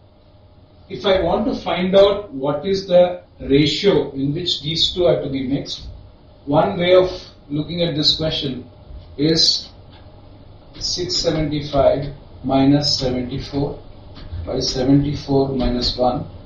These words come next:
is equal to the total amount of sucrose that we use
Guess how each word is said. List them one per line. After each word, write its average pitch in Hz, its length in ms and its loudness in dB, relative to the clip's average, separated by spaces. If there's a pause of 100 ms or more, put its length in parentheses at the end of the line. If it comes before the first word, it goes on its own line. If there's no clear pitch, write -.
(440)
is 127 160 0
equal 123 360 0
to - 200 -8 (520)
the 139 120 0
total 185 600 0 (680)
amount 143 540 4 (320)
of - 400 2 (840)
sucrose 185 680 2
that 143 180 -4
we 127 100 -4
use 139 460 -8